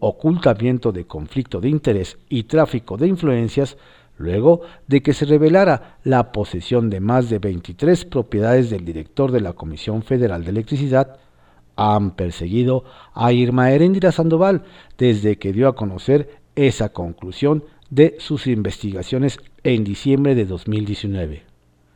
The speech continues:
Aquella exoneración por la que incluso muchos la compararon con su antecesor en el cargo, Virgilio Andrade, quien con argumentos lega-, legales similares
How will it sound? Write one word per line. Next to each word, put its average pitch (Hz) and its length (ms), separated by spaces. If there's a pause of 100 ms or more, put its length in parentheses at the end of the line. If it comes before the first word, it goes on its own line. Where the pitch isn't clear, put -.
(520)
Aquella 202 480
exoneración 131 880 (240)
por 110 180
la 104 140
que - 260
incluso 113 680 (320)
muchos 196 480 (100)
la 110 200
compararon 107 760
con 101 240
su 98 140
antecesor 101 640 (340)
en 107 140
el 92 180
cargo, 135 480 (100)
Virgilio 104 680
Andrade, 101 540 (300)
quien 147 240
con 147 340
argumentos 151 880
lega-, 147 280
legales 127 460
similares 120 600